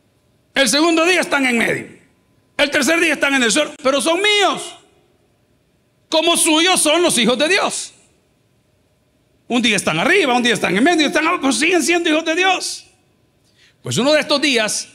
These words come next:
me desperté en la madrugada, no me pregunte por qué, como a la una y quince de la mañana, pero extremadamente confundido. "¿Y esta señora quién es?", dije yo. "No era la mía". <laughs> A ver, qué horror.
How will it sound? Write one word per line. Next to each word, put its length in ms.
me 140
desperté 380
en 60
la 60
madrugada, 420
no 100
me 100
pregunte 320
por 220
qué, 220
como 160
a 60
la 60
una 140
y 40
quince 200
de 60
la 80
mañana, 340
pero 160
extremadamente 680
confundido. 800
"¿Y 100
esta 160
señora 400
quién 200
es?", 120
dije 220
yo. 140
"No 120
era 140
la 100
mía". 420
<laughs> 140
A 280
ver, 220
qué 120
horror. 760